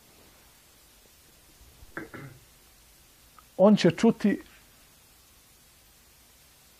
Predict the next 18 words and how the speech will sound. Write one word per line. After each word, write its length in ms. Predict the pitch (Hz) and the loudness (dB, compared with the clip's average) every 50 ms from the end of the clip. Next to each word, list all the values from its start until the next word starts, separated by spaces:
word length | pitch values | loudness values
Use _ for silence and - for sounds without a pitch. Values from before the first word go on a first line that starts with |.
| _ _ - - _ _ - _ _ - - - - | _ _ -20 -20 _ _ -20 _ _ -20 -20 -20 -4
korake 640 | - - 220 208 180 156 147 131 - - 147 139 120 - - - - - - - - - | 2 6 6 8 8 8 6 2 0 -2 -4 -4 -4 -6 -12 -20 -20 -20 -20 -14 -6 -2
onih 340 | 190 220 220 214 190 - | 2 4 4 4 4 2
koji 220 | - - 175 170 156 | 0 -2 -2 -2 -2
su 140 | - - 160 | -2 -4 -4
ga 100 | 156 143 | -4 -4
spustili 600 | - - - 185 - - - 147 135 120 113 - - - - - | -4 -4 -6 -6 -6 -6 -6 -4 -4 -4 -6 -10 -16 -18 -14 -8
i 80 | 160 | -6
došli 280 | 139 165 160 - - 143 | -4 -4 -4 -4 -6 -6
na 60 | 131 | -4
dženazu, 500 | 120 123 123 127 139 151 160 156 139 160 156 - _ - - - - - - - - - - - - - - | -4 -6 -6 -4 -4 -4 -6 -6 -8 -12 -16 -20 _ -20 -20 -20 -20 -20 -20 -20 -20 -20 -20 -20 -20 -18 -12
čuće 340 | - 214 208 - - 170 170 | -10 -10 -6 -2 0 0 0
ih 100 | 143 - | -2 -2
kako 320 | - 180 170 - - 151 | -6 -6 -6 -6 -8 -8
oni 120 | 160 160 - | -8 -6 -6
odlaze." 360 | 147 131 123 127 117 107 117 101 - - - - - - - - - - - - _ _ - _ _ _ _ _ _ _ _ _ _ _ _ _ - _ _ _ _ _ _ _ _ _ _ _ _ - _ _ | -6 -6 -4 -6 -6 -8 -12 -18 -20 -20 -20 -20 -20 -20 -20 -20 -20 -20 -20 -20 _ _ -20 _ _ _ _ _ _ _ _ _ _ _ _ _ -20 _ _ _ _ _ _ _ _ _ _ _ _ -20 _ _
I 100 | - 165 | -2 0
onda 240 | 185 196 165 175 151 | 2 2 4 2 0
pitanje 720 | 120 - 160 165 175 170 - - 180 160 156 151 151 | 0 -2 -4 -4 -4 -4 -4 -4 -4 -2 -2 -2 -4